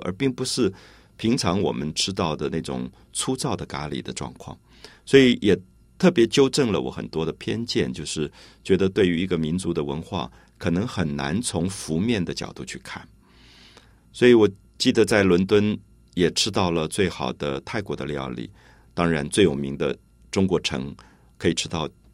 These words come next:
全世界最好的中国菜肴跟料理。那我们知道说，在所有民族不同的料理里，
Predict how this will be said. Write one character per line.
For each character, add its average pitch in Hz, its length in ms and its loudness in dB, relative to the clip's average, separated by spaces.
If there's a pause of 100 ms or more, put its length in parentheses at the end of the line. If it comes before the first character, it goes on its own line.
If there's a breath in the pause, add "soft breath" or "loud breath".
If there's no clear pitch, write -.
全 80 180 -4
世 - 120 -6
界 82 160 -2
最 - 180 -2
好 - 220 -8
的 - 260 -8 (400)
中 107 200 2
国 73 140 -6
菜 - 320 -4
肴 64 200 -8
跟 67 160 -8
料 62 200 -6
理。 - 160 -12 (720 soft breath)
那 117 120 2
我 104 80 6
们 123 100 2
知 165 140 -2
道 156 180 4
说， 135 160 2
在 135 160 4
所 139 220 8
有 147 200 6 (120)
民 98 200 4
族 107 160 -2
不 95 120 -2
同 95 140 0
的 92 100 4
料 98 180 2
理 76 140 -2
里， 62 200 -8